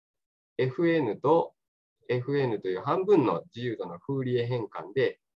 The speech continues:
えーと、分割することができる。より自由度が、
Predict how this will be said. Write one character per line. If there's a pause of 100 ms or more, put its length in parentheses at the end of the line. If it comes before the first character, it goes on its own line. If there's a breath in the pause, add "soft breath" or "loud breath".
(100)
え
ー
と、
分
割 (320)
す
る
こ
と
が
で
き
る。 (220)
よ
り (300)
自
由
度
が、